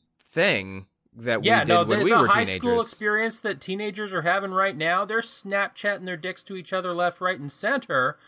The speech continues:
Speaker 1: Yeah.
Speaker 2: And, you know, ki-, the teachers have got to adapt to that.
Speaker 1: Yeah. And I, like, the concept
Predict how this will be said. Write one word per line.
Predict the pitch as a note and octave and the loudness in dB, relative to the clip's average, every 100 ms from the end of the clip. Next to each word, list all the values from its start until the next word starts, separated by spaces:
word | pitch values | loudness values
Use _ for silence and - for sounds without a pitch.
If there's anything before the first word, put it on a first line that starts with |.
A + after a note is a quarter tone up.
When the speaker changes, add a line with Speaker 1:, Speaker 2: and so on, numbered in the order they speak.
| _ _ _ - | _ _ _ 2
Speaker 1:
Yeah. | F3+ G3+ E3+ E3+ | 6 6 6 2
Speaker 2:
And, | E3+ - | -2 -4
you | F3 | 0
know, | E3+ E3+ | 2 2
ki-, | - - G3+ G3+ - | -2 -2 -2 -2 -6
the | D#3+ F3 | -6 -6
teachers | - G#3 A#3 G3 | -6 -8 -6 -6
have | F3 | -4
got | D#3 D3+ | 0 2
to | |
adapt | F#3 F#3+ D#4+ - | 0 0 -4 -4
to | E3 | -6
that. | A#2+ G2+ - _ _ _ _ _ _ _ _ _ _ _ | -6 -6 -18 _ _ _ _ _ _ _ _ _ _ _
Speaker 1:
Yeah. | F3+ A3 G#2+ - _ _ _ _ - | -2 0 0 -6 _ _ _ _ -2
And | C#3+ | 2
I, | D3 F3+ E3+ - _ _ _ _ - | 4 4 0 -6 _ _ _ _ 2
like, | D#3 B2+ | 2 2
the | C3+ | -2
concept | - D#3+ D#3 E3 F3+ D#3+ | -2 0 0 0 0 0